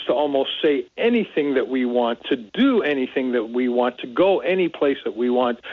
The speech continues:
to arm ourselves with anything that we want, that we need, we need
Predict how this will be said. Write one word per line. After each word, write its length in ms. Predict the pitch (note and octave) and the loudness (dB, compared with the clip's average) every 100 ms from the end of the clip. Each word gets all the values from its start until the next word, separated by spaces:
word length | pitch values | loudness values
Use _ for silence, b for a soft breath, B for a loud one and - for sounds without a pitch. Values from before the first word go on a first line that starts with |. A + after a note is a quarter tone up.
| B B | B B
to 80 | - - | -4 0
arm 300 | D#3+ F#3+ F#3+ | 2 4 2
ourselves 540 | D#3 C3+ - C3+ C3 | 2 0 2 2 2
with 180 | A#2 A#2 | -4 -2
anything 480 | C3 C3 B2+ C3+ B2+ | 0 0 0 0 0
that 140 | A#2+ | 0
we 180 | A#2 B2+ | 0 0
want, 320 | B2 B2+ B2+ - B B B - | 2 2 0 -4 B B B 2
that 160 | E3 - - C#3+ | 2 0 -12 -10
we 340 | E3 F3 B3 | -2 2 4
need, 600 | C4 A3 G#3+ F#3 C#3 C#3+ - - C3+ D3+ - | 4 2 2 -2 -8 -12 -14 -20 -20 -20 -10
we 220 | D#3+ G3 | -2 2
need 320 | A#3+ A#3 F3+ | 4 2 0